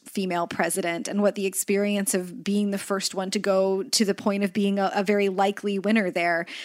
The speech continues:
um, and the first serious candidate was, uh, that's very interesting stuff as well. And also the book is intended to be a, you know, if we're ever going to get there, if we're ever going to get a woman into the highest office in the land, we need to understand what happened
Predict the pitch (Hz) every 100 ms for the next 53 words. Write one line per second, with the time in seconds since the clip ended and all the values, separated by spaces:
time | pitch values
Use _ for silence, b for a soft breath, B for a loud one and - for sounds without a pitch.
0 | B 190 190 190 - 185 - 180 185 190
1 | - 196 190 180 - 175 175 170 170 -
2 | B B B 185 - - 202 190 208 -
3 | - _ _ _ 220 170 214 233 220 190
4 | 190 196 190 196 180 175 170 - 170 165
5 | - - 175 196 254 269 202 214 254 262
6 | 262 220 262 254 - - - 285 277 262
7 | 240 277 277 214 220 208 247 208 185 180
8 | B B B 208 202 214 - 269 269 220
9 | 240 233 196 190 - 127 - - - 233
10 | 240 240 208 208 202 208 185 175 170 185
11 | 175 170 175 175 175 175 185 175 180 180
12 | - 170 170 170 185 180 170 170 170 190
13 | 233 220 175 180 185 175 170 156 - 160
14 | 151 - -